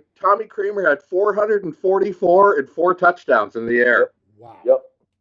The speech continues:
Speaker 1: Yeah, and I think the Chargers, I can't remember the Chargers quarter, well, it was Fouts, but he had over four hundred, I think, that day too. But Kramer had a huge day.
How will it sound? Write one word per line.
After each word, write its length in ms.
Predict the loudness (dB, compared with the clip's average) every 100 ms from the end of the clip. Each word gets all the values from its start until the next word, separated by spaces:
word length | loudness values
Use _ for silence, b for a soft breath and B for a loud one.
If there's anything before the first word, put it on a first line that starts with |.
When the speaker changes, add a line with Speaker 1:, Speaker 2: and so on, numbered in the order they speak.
| _
Speaker 1:
Yeah, 400 | -4 2 4 4
and 80 | 2
I 60 | 0
think 140 | -2
the 80 | -6
Chargers, 440 | -4 -2 -2 -6
I 80 | -16
can't 160 | -16 -14
remember 220 | -12 -10
the 80 | -10
Chargers 380 | -4 -6 -6 -12
quarter, 280 | -8 -6 -2
well, 240 | -2 -2 -6
it 40 |
was 140 | -10 -4
Fouts, 380 | -2 -2 -6 -14
but 100 | -10
he 80 | -4
had 140 | -4
over 180 | -4 -8
four 260 | -10 -10
hundred, 220 | -10 -10 -10
I 60 |
think, 160 | -12 -12
that 180 | -12 -10
day 120 | -12
too. 240 | -8 -6
But 100 | -6
Kramer 340 | -4 -2 2 2
had 140 | 0
a 60 | -2
huge 460 | _ -14 -14 -14
day. 260 | -10 -6 -6